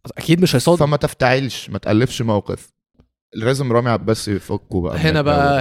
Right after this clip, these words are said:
Speaker 1: هنا بقى جاي لك. إن
Speaker 2: آه.
Speaker 1: أصلًا في نقطتين، يعني من اللي أنا شفته من صلاح الفترة اللي فاتت دي كلها،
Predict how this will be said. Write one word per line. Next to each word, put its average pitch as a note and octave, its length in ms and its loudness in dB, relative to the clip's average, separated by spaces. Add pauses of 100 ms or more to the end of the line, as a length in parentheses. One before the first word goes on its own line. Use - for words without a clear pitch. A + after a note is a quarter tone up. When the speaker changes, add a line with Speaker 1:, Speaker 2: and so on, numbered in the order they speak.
Speaker 1:
هنا D3 100 -2
بقى C3+ 200 -2
جاي B2+ 160 -4
لك. A#2 160 -8 (120)
إن - 60 -8
Speaker 2:
آه. F2+ 220 -2
Speaker 1:
أصلًا D3 400 -4
في D#3 160 -2
نقطتين، C3 640 -2
يعني A2 420 -6 (180)
من A#2 80 -6
اللي B2+ 120 -2
أنا D#3 80 4
شفته D#3+ 320 -2
من C#3 60 -6
صلاح C#3+ 300 0
الفترة C#3+ 360 -2
اللي B2 120 -2
فاتت C3+ 240 -4
دي B2 120 -6
كلها، C3 400 -2